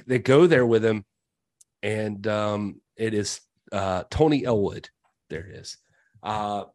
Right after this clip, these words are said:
he, he's been with them since Evil Dead one. He's, like, one of their buddies, but, um,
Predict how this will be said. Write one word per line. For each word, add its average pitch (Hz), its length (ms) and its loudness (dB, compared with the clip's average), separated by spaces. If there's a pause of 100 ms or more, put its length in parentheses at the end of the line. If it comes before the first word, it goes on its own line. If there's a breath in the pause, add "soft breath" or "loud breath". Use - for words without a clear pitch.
he, 143 220 0
he's 147 260 0
been 151 180 6
with 139 140 6
them 123 140 6
since 127 260 2
Evil 117 180 4
Dead 107 200 2
one. 101 220 0
He's, 110 200 -4
like, 117 140 0
one 117 120 -2
of 117 60 -2
their 107 140 -2
buddies, 104 560 -8
but, 107 320 -6
um, 110 400 -2